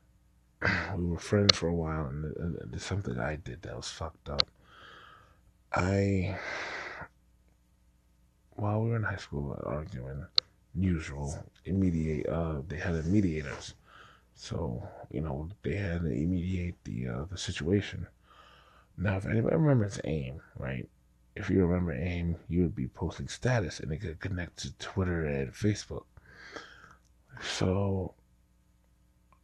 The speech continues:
I, in my aim, um, because she was throwing subs on me, you know, so she was throwing subs about me and stuff like that. So I was like, "Okay, you wanna be immature?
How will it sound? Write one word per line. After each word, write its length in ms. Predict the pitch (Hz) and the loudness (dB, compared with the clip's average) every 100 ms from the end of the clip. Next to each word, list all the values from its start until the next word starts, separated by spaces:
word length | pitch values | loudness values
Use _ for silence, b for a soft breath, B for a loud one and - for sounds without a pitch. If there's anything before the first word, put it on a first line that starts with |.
| _ _ _ _ _ _ _ _ - B B B B - - | _ _ _ _ _ _ _ _ -6 B B B B -6 2
I, 640 | 104 101 104 104 98 101 B - _ B B B B B _ _ _ _ - _ _ - _ - - | 6 8 8 8 6 0 B -20 _ B B B B B _ _ _ _ -20 _ _ -20 _ -18 2
in 180 | 107 104 | 6 8
my 140 | 107 | 6
aim, 560 | 104 92 104 87 69 78 B B - - | 6 8 8 8 4 -2 B B -14 -6
um, 300 | - 87 76 | -2 -2 -2
because 240 | 80 78 | -4 -4
she 120 | - | 0
was 120 | 80 - | 0 -2
throwing 380 | 69 71 82 | -6 -4 -6
subs 420 | 85 - 117 107 73 | -6 4 6 6 2
on 180 | 71 | -6
me, 260 | 69 60 - | -6 -8 -8
you 80 | 85 | -6
know, 160 | 85 69 | -6 -6
so 300 | - 82 76 | -6 -4 -4
she 160 | - 64 | -4 -6
was 80 | - | -2
throwing 220 | 85 78 | -2 -2
subs 280 | 73 87 78 | -2 0 2
about 300 | 76 69 65 | 0 -2 -2
me 80 | 69 | -4
and 80 | 76 | -6
stuff 220 | - - | -8 -8
like 140 | 58 - | -8 -2
that. 260 | 85 - - B B B B B - | -2 -2 -6 B B B B B -14
So 340 | - 117 113 - | -2 2 2 4
I 120 | 113 | 4
was 140 | 117 | 4
like, 160 | 101 - | 2 4
"Okay, 380 | 120 - 90 101 | 4 4 0 2
you 240 | 104 - | 0 0
wanna 140 | 101 95 | 0 2
be 180 | 90 92 | 2 2
immature? 720 | 95 85 - 62 62 92 | 2 2 0 -2 -2 -2